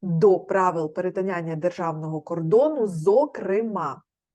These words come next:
В цих змінах зазначалося, що може виїхати за кордон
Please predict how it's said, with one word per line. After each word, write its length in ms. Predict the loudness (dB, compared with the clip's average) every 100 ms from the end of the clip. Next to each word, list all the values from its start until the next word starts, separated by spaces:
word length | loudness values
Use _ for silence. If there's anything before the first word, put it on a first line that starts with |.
| _ _ _ _ _ _ _
В 60 | _
цих 280 | 0 0
змінах 340 | 0 -2 -2 -4
зазначалося, 840 | -6 -8 -10 -6 -6 -6 -10 -12
що 240 | -12 -8 0
може 420 | 4 4 4 0
виїхати 580 | 0 -2 -4 -6 -6 -4
за 160 | -4
кордон 680 | -6 -6 -4 -2 -2 -2